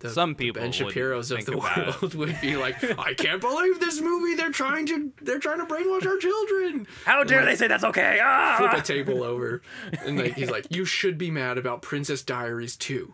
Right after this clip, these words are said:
Speaker 1: This movie made a hundred and thirty-four million dollars to brainwash your kids." <laughs>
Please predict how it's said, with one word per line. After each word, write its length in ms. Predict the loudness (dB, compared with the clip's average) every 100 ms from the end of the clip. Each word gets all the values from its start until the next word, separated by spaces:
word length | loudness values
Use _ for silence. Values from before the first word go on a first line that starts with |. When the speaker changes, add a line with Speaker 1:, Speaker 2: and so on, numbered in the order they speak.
| -8
Speaker 1:
This 200 | -4 -2
movie 240 | -2 -2 0
made 160 | 0
a 60 | -2
hundred 360 | -2 -2 0 -2
and 140 | -2
thirty-four 560 | 0 0 0 -2 -4 -2
million 420 | 0 0 0 0
dollars 460 | -2 0 -2 -2
to 100 | -4
brainwash 680 | -4 -4 -2 -4 -4 -4 -6
your 80 | -8 -8
kids." 760 | -10 -10 -12 -14 _ -18 -18
<laughs> 40 | -18